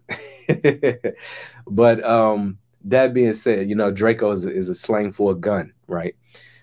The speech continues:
Um, but that being said, um, this person, I think, ran away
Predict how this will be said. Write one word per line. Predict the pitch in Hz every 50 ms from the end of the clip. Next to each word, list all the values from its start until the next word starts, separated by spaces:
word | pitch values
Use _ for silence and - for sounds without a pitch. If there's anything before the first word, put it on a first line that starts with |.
| _ _ _
Um, | - 113 110 110 107 101 95 95 - _ _ _
but | 95 101 110 107 107 -
that | 92 107 117 123 113
being | 110 123 117 110
said, | 110 - - 127 123 127 123 117 107 92 - - _ _ _ _ _ _ _ _ _ _ _ _ _ _ _ _ -
um, | 107 110 110 107 - 104 101 95 92 92 92 - - _ _ _ _ _ _ _ _ _
this | - 110 113 113
person, | - - 139 127 123 - 135 110
I | 107 107
think, | 110 117 113 107 95
ran | 90 101 104 113 120
away | 117 107 104 107 110 120 127 135 135 -